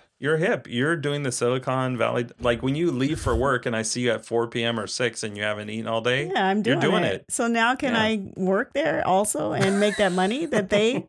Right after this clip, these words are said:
Speaker 1: <laughs>
Speaker 2: because did this develop because they just stayed on the computer so long? They're like, "Look, where I'm losing weight. I don't know
Speaker 1: Yeah,
Speaker 2: why."
Speaker 1: I'm just stuck in my office
Speaker 2: And then
Speaker 1: working.
Speaker 2: they branded it.
Speaker 1: Yeah, but I've actually read Tim Ferriss. Um, he's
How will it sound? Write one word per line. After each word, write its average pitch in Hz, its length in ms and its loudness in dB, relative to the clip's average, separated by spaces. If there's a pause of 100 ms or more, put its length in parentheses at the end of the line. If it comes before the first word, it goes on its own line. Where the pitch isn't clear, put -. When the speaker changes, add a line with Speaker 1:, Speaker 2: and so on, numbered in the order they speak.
(160)
Speaker 1:
<laughs> - 200 -20
Speaker 2:
because 277 320 2
did 269 200 0
this 320 220 2
develop 247 500 2
because 220 340 0
they 202 160 2
just 202 180 0
stayed 196 200 2
on 190 100 2
the 180 80 0
computer 185 420 0
so 185 200 -2
long? 180 280 2
They're 214 120 0
like, 233 200 0
"Look, 381 240 2
where 226 120 4
I'm 233 140 2
losing 294 340 0
weight. 320 160 -2
I 190 100 2
don't 226 180 -2
know 233 120 -2
Speaker 1:
Yeah, 233 60 -6
Speaker 2:
why." 247 260 -2
Speaker 1:
I'm 110 120 -2
just 175 180 -6
stuck 151 220 -4
in 147 60 -2
my 104 160 0
office 123 320 0
Speaker 2:
And 113 160 2
then 226 80 6 (100)
Speaker 1:
working. 233 60 0
Speaker 2:
they 208 220 2
branded 202 540 -2
it. 175 180 -8 (840)
Speaker 1:
Yeah, 107 300 0
but 135 180 6
I've 147 200 4
actually 117 560 0 (260)
read 110 340 2
Tim 127 200 -2
Ferriss. 113 440 0
Um, 98 380 -4
he's 107 380 -10